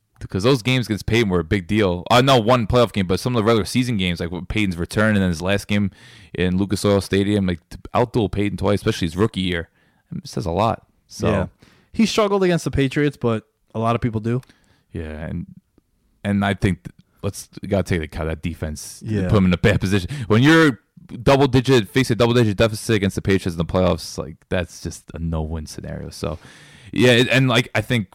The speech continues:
Speaker 1: one of the best things you said, it's really unfortunate that he didn't play longer 'cause I think he definitely could have been a top five Q B on this list. Like, the fact that we have him at thirteen is just a testament of how good he was during his time. Like, if he played another season or two, easily top ten, another three or four, who knows? So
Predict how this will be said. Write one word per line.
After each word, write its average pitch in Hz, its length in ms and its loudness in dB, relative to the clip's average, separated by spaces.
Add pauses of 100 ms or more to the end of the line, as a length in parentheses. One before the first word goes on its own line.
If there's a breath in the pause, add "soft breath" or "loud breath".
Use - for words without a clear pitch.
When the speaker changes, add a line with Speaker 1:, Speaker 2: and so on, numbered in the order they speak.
(280)
Speaker 1:
one 113 160 0
of - 20 2
the 98 120 -2
best 107 160 4
things 95 140 -4
you 87 80 0
said, 104 480 2 (260)
it's - 200 -10
really 101 140 4
unfortunate 92 540 0 (220)
that 87 320 0 (160)
he 98 140 -6
didn't 90 120 0
play 87 120 0
longer 92 240 2
'cause 87 160 -8
I 82 80 -2
think 82 240 -8
he - 220 -12
definitely 82 340 -6
could 82 100 -8
have 78 60 -6
been 80 100 -2
a 78 60 -8
top 82 240 -8
five 78 260 -10
Q 80 160 -10
B 80 240 -6 (600)
on 82 160 -4
this 73 180 -8
list. 85 380 -4 (240 soft breath)
Like, 87 100 -2
the - 60 -6
fact 110 200 2
that 113 80 2
we 101 80 4
have 104 120 4
him 92 60 0
at - 100 -8
thirteen 104 640 0 (200 soft breath)
is - 100 -8
just 82 120 -6
a 82 60 -4
testament 87 360 -4
of - 60 -14
how 92 160 0
good 90 200 -2
he 85 60 0
was 78 280 -4
during 82 180 -6
his 76 140 -12
time. 80 320 -6 (280 soft breath)
Like, 82 120 -8
if 71 120 -16
he 98 120 -4
played 92 260 0
another 87 240 -2
season 95 300 -4
or - 20 0
two, 107 340 -2 (320)
easily 90 280 -2
top 87 260 -2
ten, 90 160 -2
another 87 220 -2
three 95 160 -2
or 85 40 -2
four, 104 340 0
who 90 120 -4
knows? 85 380 -6
So 76 240 -12